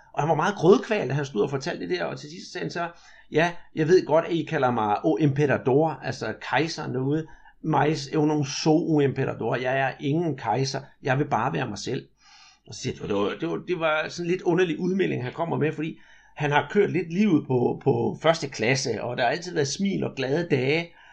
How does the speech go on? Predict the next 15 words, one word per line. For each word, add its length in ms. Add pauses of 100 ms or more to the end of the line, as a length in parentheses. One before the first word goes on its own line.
(160)
og 440
han 120
har 80
været 160
set 300
sammen 320
med, 120
som 140
jeg 40
siger, 160
de 80
forkerte 380
mennesker, 400 (320)
nogle, 360
øhm, 500